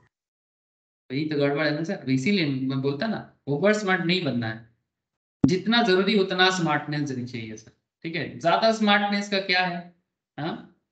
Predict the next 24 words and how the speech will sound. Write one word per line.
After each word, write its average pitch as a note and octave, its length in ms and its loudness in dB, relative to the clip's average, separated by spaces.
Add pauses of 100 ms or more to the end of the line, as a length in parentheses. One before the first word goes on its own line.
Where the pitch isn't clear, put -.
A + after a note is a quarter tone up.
(320)
जैसे C#3+ 160 -8
कुछ D#3+ 180 -2
लोग E3+ 160 0
रास्ते E3 280 0
में E3+ 120 0
गाड़ी E3 220 4
चलाने E3+ 300 0
के E3 80 0
टाइम D3+ 280 -2
पे C#3 300 -2
bike D3 260 0
चलाता C3+ 360 -2
है, C3+ 220 -4
इतना G3 260 0
smartness D#3 580 -2
दिखाते C3 360 -4
हैं। D3+ 60 -2
अरे E3 100 -2
भाई, F3+ 220 2
bike E3 360 2
चला D#3 240 -2
रहा D3+ 100 0
है D3+ 100 -2
तो D#3 340 -12